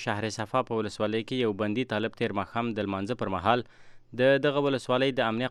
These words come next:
قومندانۍ د یو پولیس څخه وسله اخیستې او پر پولیسو یې ډزې کړې دي. د زابل ولایت امنیه قومندان سمونوال محمد مصطفی مایار امریکا غږ آشنا راډیو ته ویلي دي چې په برید کې څلور پولیس منصوبین وژل شوي دي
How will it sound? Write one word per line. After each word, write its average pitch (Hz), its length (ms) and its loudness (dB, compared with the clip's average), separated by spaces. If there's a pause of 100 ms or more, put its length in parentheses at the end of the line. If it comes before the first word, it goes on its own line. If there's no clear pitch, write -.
قومندانۍ 107 480 -2
د 113 80 -2
یو 104 140 0
پولیس 110 260 -4
څخه 104 240 -4
وسله 98 320 -2
اخیستې - 400 -8
او 147 140 -4
پر 117 120 -4
پولیسو 104 280 -6
یې 101 100 -2
ډزې 82 280 -4
کړې 82 180 -12
دي. 82 100 -10 (260)
د 101 120 -4
زابل 107 300 0
ولایت 104 280 0
امنیه 101 240 -4
قومندان 101 420 -4
سمونوال 98 520 -4
محمد 95 420 -6
مصطفی 101 460 -6
مایار 117 400 -2
امریکا 104 340 -6
غږ 107 120 -4 (100)
آشنا 104 260 -6
راډیو 101 240 -6
ته 98 80 -4
ویلي 127 240 -4
دي 127 140 -4
چې 127 100 -4 (160)
په 113 80 -4 (320)
برید 113 320 -6
کې 120 120 -2 (600)
څلور 143 340 4
پولیس 113 240 -2 (100)
منصوبین 107 440 -4
وژل 95 260 -6
شوي 139 240 -4
دي 147 100 0